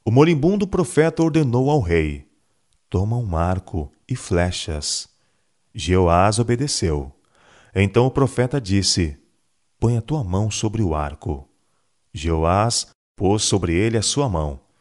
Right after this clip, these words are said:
e Eliseu pôs as suas mãos sobre as mãos do rei, e disse: "Abre a janela para o oriente, para as cidades da além do Jordão que estavam na posse dos sírios."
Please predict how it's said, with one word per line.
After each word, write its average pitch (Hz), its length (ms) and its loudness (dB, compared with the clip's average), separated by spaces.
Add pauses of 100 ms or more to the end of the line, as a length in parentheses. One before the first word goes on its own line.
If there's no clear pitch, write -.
(160)
e 101 120 2
Eliseu 131 720 2 (100)
pôs 123 260 2
as 113 120 0
suas 151 320 0
mãos 123 280 -2
sobre 131 300 0
as 117 160 0
mãos 127 240 0
do 135 120 0
rei, 82 420 0 (400)
e 135 100 0
disse: 85 580 0 (680)
"Abre 123 340 2
a 117 40 2
janela 104 520 0
para 113 240 -4
o 113 40 -2
oriente, 80 760 -4 (640)
para 117 200 6
as 139 60 0
cidades 120 560 4
da 101 100 4
além 92 200 4
do 120 100 2
Jordão 110 460 4
que 147 120 0
estavam 120 500 4
na 120 120 2
posse 110 360 2
dos 127 220 0
sírios." 80 640 0